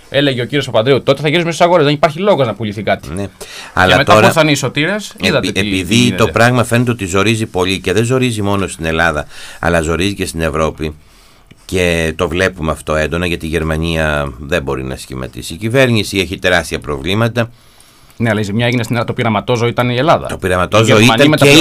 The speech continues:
Speaker 1: πλεονάσματα
Speaker 2: η,
Speaker 1: που έχουνε.
Speaker 2: και είναι η Ελλάδα. Οι Γερμανοί θα το πληρώσουν περισσότερο, εκτιμώ εγώ,
Speaker 1: Μμμ.
Speaker 2: από ό,τι το πληρώνουμε εμείς.
Speaker 1: Μακάρι να το πληρώσουν.
Speaker 2: Διότι δεν έχουν μάθει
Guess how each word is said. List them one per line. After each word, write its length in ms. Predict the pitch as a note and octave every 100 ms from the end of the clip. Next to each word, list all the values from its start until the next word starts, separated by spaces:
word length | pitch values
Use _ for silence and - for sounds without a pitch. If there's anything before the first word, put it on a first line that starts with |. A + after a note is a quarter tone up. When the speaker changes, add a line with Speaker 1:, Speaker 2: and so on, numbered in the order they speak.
| E3+
Speaker 1:
πλεονάσματα 280 | C3 A2+ G#2+
Speaker 2:
η, 40 |
Speaker 1:
που 60 | G#2
έχουνε. 360 | C3 A#2+ A#2 B2
Speaker 2:
και 100 | A#2
είναι 260 | A#2+ D#3 A#2+
η 140 | F#2+
Ελλάδα. 300 | F#2 F2+ E2+
Οι 80 | -
Γερμανοί 380 | G2 G2 F#2 G2
θα 60 | A2+
το 100 | G2
πληρώσουν 300 | G2 A2 -
περισσότερο, 420 | - G#2 - E2+
εκτιμώ 420 | C#2+ - D#2+ E2
εγώ, 220 | D#2+ C#2+ E2
Speaker 1:
Μμμ. 60 | -
Speaker 2:
από 220 | - F2+
ό,τι 80 | D#2+
το 80 | E2
πληρώνουμε 480 | D#2 D#2 D#2 D2+ D2+
εμείς. 280 | D2 G2 A#2
Speaker 1:
Μακάρι 280 | C3+ F3+
να 60 | A2
το 60 | E2+
πληρώσουν. 240 | E2 F#2
Speaker 2:
Διότι 280 | F#2 F#2 F2
δεν 220 | E2 B2
έχουν 300 | A#2+ - F#2+ F#2+
μάθει 840 | F#2+ G#2 B2+ B2+ G2 - D2+ C2